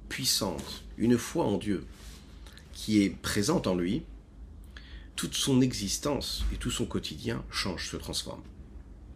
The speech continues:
Bien souvent, lorsque l'on fait des choix de vie, lorsque l'on agit d'une façon ou d'une autre, on le fait parce qu'on a oublié la foi en Dieu.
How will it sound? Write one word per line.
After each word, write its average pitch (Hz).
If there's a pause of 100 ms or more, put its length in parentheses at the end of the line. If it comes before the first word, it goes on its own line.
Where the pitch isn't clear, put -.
(540)
Bien 113
souvent, 147 (280)
lorsque 104
l'on 117
fait 139
des 120
choix 107
de 85
vie, 82 (320)
lorsque -
l'on 95
agit 101
d'une 101
façon 95
ou 87
d'une 82
autre, - (1120)
on 98
le 110
fait 170
parce -
qu'on 110
a 117
oublié 123 (100)
la 95
foi -
en 85
Dieu. -